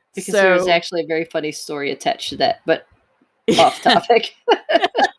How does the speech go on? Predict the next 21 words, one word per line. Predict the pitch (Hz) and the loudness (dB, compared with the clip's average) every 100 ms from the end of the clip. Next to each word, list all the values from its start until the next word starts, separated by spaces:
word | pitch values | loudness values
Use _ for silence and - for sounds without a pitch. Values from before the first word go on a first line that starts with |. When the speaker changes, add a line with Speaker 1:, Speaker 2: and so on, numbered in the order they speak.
| 415 - - - - - _ _ - 539 554 587 | -12 -10 -10 -10 -10 -12 _ _ -14 -8 -6 -8
Speaker 2:
So | - - 415 - 359 339 - _ _ _ _ 440 494 440 427 392 | -12 -4 -4 -2 -6 -8 -10 _ _ _ _ -20 -18 -14 -14 -14
he | - 403 | -2 0
basically | 587 320 - 480 - 294 | 2 -2 0 -4 -4 -8
grabbed | 240 220 240 254 | -6 -2 -2 -2
Lotta | 226 208 220 240 214 - | -2 0 2 0 -2 -2
and | 180 | -4
I | 170 185 262 233 233 | -4 -2 0 0 -2
and | - 208 208 | -4 -4 -4
was | 208 | -4
like, | 208 208 | -4 -4
"No, | 254 311 | -2 0
ladies, | 277 269 285 269 | -2 -2 -4 -6
it's | 320 - | -10 -4
time | 277 226 208 | 2 2 2
to | 208 | -2
go. | 233 254 220 190 185 _ _ | 0 2 4 2 -2 _ _
It's | 262 359 403 - | -6 -6 -6 -16
time | - 208 190 175 175 | -10 -2 -2 -2 -6
to | - | -12
go." | 208 226 254 208 175 - _ _ _ _ _ _ _ _ | -12 -8 -6 -6 -8 -12 _ _ _ _ _ _ _ _
And | 220 226 220 202 | 2 4 2 -4